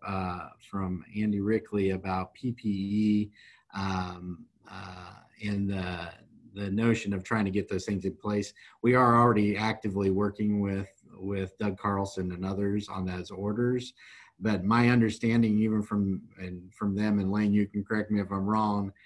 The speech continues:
everyone's probably, uh, having, experiencing some of those challenges. I had a conversation with Doctor Poor,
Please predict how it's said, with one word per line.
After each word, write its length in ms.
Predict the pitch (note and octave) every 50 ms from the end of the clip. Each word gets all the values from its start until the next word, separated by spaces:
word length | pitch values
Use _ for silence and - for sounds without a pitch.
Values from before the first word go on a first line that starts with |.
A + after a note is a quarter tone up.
| - _ -
everyone's 520 | G#2 A#2 B2+ B2 A2+ G#2+ G#2+ G#2 G2 G2 G2+
probably, 720 | - A#2+ A2 G#2+ G#2+ G#2 F#2 F#2+ G2 F#2+ F#2+ F#2 F#2+ F#2+ - _ - - - F#2+
uh, 140 | F#2+ F2+
having, 460 | F2 F#2 G#2+ G#2+ G#2 G2 G2 F#2+ F#2+ F2+
experiencing 560 | G2 G2 - - - A#2+ A2+ G#2+ G2+ - F#2+
some 160 | F#2 - G#2+
of 60 | G#2 F#2
those 180 | F#2+ F#2 F2+
challenges. 640 | - - - G2+ G2 G#2+ A2 A2+ A2 A#2 A#2 A2+ G#2+
I 60 | G2
had 160 | G2+ A2+ G#2+
a 40 | G2+
conversation 640 | - - A2 G#2 G#2 G2 - - G#2+ G2+ - - G2+
with 220 | G2 F#2+ F#2 F#2
Doctor 380 | - G#2 G#2 G#2+ - - - F#2
Poor, 480 | - - A2+ A2+ A2 A2 A2+ A2+ A2+